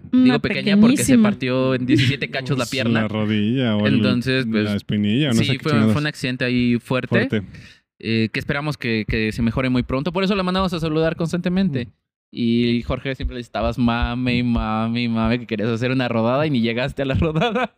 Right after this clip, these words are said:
Speaker 1: Sí.
Speaker 2: Ah, porque se cayó antes de llegar a la agencia. <laughs>
Speaker 1: Sí,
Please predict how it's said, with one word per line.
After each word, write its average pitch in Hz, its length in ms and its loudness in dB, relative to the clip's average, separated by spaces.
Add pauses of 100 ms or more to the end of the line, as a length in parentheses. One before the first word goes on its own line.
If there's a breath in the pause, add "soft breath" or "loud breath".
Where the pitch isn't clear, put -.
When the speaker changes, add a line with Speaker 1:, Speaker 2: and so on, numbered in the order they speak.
Speaker 1:
Sí. 214 400 0
Speaker 2:
Ah, 214 180 4
porque 240 180 0
se - 60 6
cayó 185 240 0
antes 277 220 0
de 180 60 2
llegar 170 180 0
a 226 60 2
la 151 80 2
agencia. - 760 -2
<laughs> - 60 -14 (540)
Speaker 1:
Sí, 392 640 4